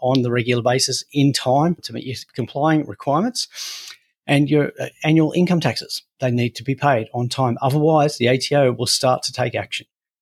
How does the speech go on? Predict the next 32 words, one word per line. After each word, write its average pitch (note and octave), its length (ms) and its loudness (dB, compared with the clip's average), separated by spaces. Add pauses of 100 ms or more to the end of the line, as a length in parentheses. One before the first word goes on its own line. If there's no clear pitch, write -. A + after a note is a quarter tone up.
(220)
Okay, A2+ 280 -4
they'll A2 120 -2
start B2 260 2
to - 60 -4
take B2+ 200 -2
action A#2+ 220 -2
for A2+ 120 -12
non-lodgement C3+ 600 0
and C#3 160 -2
start - 260 0
to - 80 -12
take B2 220 -4
action B2 420 -2
for A#2 380 2 (260)
non-payment. B2+ 920 0
So A#2+ 120 2
if G#2+ 120 -2
you're A#2+ 80 0
not E3 240 0
being F3 360 2 (380)
able D3 220 2
to C#3+ 160 -2
make D3 320 -2
your C3+ 80 -2
payments E3 420 0
on A#2 140 -4
time, C#3+ 320 0
you B2 100 0
need C3 140 2
to B2 100 -4
contact D#3 380 2
them E3+ 220 0